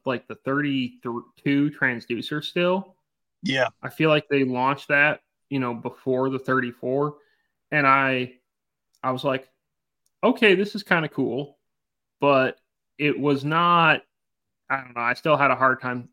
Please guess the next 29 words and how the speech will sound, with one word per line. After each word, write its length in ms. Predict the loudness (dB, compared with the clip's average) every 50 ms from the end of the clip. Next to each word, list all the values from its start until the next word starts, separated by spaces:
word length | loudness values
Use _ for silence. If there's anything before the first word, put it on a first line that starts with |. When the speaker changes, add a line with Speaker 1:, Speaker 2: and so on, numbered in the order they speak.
| _ _ -14
Speaker 1:
interpreting 540 | -12 -2 0 2 2 2 0 -2 -2 -2
it. 140 | -2 -2 -2 0
And 200 | 0 2 2 2
I 60 | 2
was 100 | 0 -2
still, 300 | -2 -4 -2 -2 -4 -4 -6
you 80 | -4
know, 80 | -2 0
I 100 | 0 0
was 120 | 0 -2
using 320 | -2 -2 -2 -4 -6 -8 -8
just 200 | -10 -10 -10 -10 _ _ _ -20 -20
one 440 | -14 -10 -8 -6 -4 -4 -4 -4 -6
transducer. 760 | -8 -8 -8 -8 -10 -6 -4 -2 -2 -2 -4 -8 -10 -12
And, 100 | -10 -10 -10
like, 160 | -12 -12 -14 _ _ _ _ _ _ _ _ _ _ _ _
you 140 | -8 -4 0
Speaker 2:
Right. 140 | 2 2 2
Speaker 1:
lose 160 | 2 0 -2 -6
so 200 | -4 -2 0 0
much 440 | 2 2 2 2 2 0 -4 -8 -8
when 160 | -6 -4 -4
you 300 | -4 -4 -4 -4 -6 -8 -14 _ _ _ _ _ _ _ _ -2
don't 260 | -2 -2 -2 -4 -4
have 280 | -2 0 0 0 0 -2
also 280 | -2 -4 -4 -6 -10
the 100 | -12 -14
forward, 420 | -16 -10 -8 -8 -8 -8 -10 -14 -14 _ -4
right? 240 | -2 -2 -2 -4